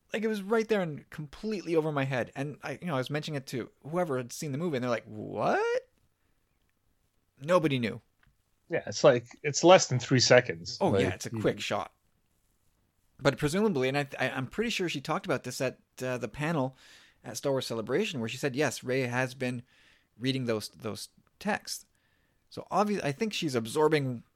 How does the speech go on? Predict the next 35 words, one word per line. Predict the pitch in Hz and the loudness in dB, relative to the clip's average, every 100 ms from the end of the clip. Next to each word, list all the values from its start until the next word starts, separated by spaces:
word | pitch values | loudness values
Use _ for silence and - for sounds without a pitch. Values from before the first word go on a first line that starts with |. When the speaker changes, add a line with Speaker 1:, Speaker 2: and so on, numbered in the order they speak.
| - | -18
Speaker 1:
those | 123 135 123 107 | 0 2 2 -2
lessons, | 120 247 - 110 98 - - _ _ _ _ | 0 0 -2 -6 -6 -10 -12 _ _ _ _
which | 139 135 139 | -4 -2 -2
are | |
the | 120 120 | -2 -4
original | 120 165 151 156 | -2 -4 -2 -4
Jedi | 139 139 131 | 0 0 0
texts. | - 165 - - | -2 -6 -6 -4
So | 123 120 - - _ _ - | -2 -2 -4 -16 _ _ -8
when | 139 | -6
we | 135 | -2
talk | 165 160 | -2 -2
about | 151 143 131 | 2 2 2
how | - 131 | -4 -4
can | 135 | -4
she | 135 139 | -6 -6
become | 127 107 151 135 | -6 -6 -4 -4
the | |
spiritual | - - 139 135 120 - | -6 -2 -2 0 -4 -4
heir | 127 | -4
to | 135 113 | -4 -6
the | 107 | -4
Jedi, | 143 135 110 - _ - _ _ _ - | -2 0 -2 -6 _ -20 _ _ _ -8
I | 147 | -4
think | 180 | -2
that's | 147 147 | -2 -2
a | 123 | -4
straight | - - - 147 135 - | -6 -8 -8 0 0 0
line | 120 131 120 110 110 _ _ _ _ _ _ _ _ _ _ _ | -2 0 -2 -4 -12 _ _ _ _ _ _ _ _ _ _ _
answer, | 123 151 - 80 85 135 _ _ _ _ _ _ | -4 -4 -4 -8 -10 -12 _ _ _ _ _ _
but | 127 | 0
it's, | 113 - | 0 -2
it's | - 110 - | -8 -6 -4
also | 123 - 110 | -4 -2 -4
the, | 110 104 | -4 -8